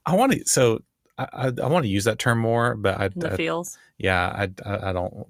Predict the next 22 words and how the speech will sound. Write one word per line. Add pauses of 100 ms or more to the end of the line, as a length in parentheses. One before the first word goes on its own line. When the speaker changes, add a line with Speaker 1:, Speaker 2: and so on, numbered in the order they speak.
(100)
Speaker 1:
wanna (420)
say
it
wrong. (680)
I'll
get
my (180)
feelings
hurt. (260)
Speaker 2:
Th-, (160)
there
you
go. (260)
Speaker 1:
Yep,
yep.
So,
um,
but
yeah,
music
is,
uh,